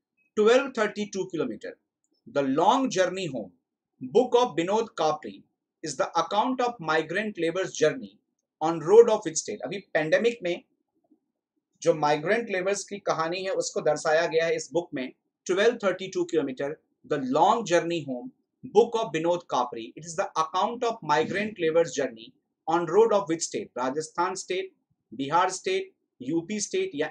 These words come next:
एमपी। Twelve thirty-two kilometer, the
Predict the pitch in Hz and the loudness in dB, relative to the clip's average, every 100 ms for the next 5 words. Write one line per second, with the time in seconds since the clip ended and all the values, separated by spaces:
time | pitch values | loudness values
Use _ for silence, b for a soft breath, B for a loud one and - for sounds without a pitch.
0 | 131 107 - 90 _ _ _ _ _ 214 | -8 -12 -14 -20 _ _ _ _ _ 2
1 | 214 254 254 202 185 196 196 180 175 151 | 6 6 4 0 0 -2 -8 -8 -6 -4
2 | 135 131 135 - _ _ - | -2 -2 -4 -6 _ _ -2